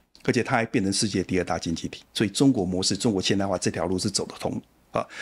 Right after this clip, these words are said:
那马克思主义里头一个很重要是生产力跟生产关系，所以现在中国它用新的方式在诠释马克思主义，就是最重要的那个生产力，它把它叫做新质生产力。啊，这个既符合中国的国情，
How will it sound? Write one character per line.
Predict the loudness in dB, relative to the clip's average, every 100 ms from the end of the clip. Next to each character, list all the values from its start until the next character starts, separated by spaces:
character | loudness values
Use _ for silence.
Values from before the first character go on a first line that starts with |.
| -4 2
那 | 4
马 | 4
克 | 2
思 | 4
主 | 4
义 | 4
里 | 0
头 | 2 2
一 |
个 | 2
很 | 0 0
重 | 0
要 |
是 | 0
生 | 0 4 2
产 | 2
力 | -4 -2
跟 | 0
生 | 0
产 | -2 -4
关 | -6
系， | -4 -6 -8 _ _ _ _
所 | 2
以 | 2 0 _ _ _ -2
现 | 4 6 6
在 | 4 4 4 0 0
中 | 4 6
国 | 6
它 | 4 0 0 _ 4
用 | 4
新 | 4 2 4 6
的 | 6
方 | 4 2
式 | 2
在 | 2 2
诠 | 2 0 2
释 | 4
马 | 2 2
克 | -2
思 | -2
主 | -4 -8
义， | -10 _ _ _ _ _ _ 2
就 | 2
是 |
最 | 4 4
重 | 6 6
要 |
的 | 6
那 |
个 | 4
生 | 6 4
产 | 4 0
力， | -2 -2 -6 -4
它 | -2
把 | -2
它 | -2
叫 | -2
做 | -2
新 | 0 2
质 | 2 0
生 | 0
产 | -2 -4
力。 | -6 -8 _ -4
啊， | 0
这 | 4
个 | 2 0 -2
既 | 4 4
符 | 2 2 4
合 | 4 4
中 | 2 4 4
国 | 4
的 | -2
国 | -2
情， | -2 -2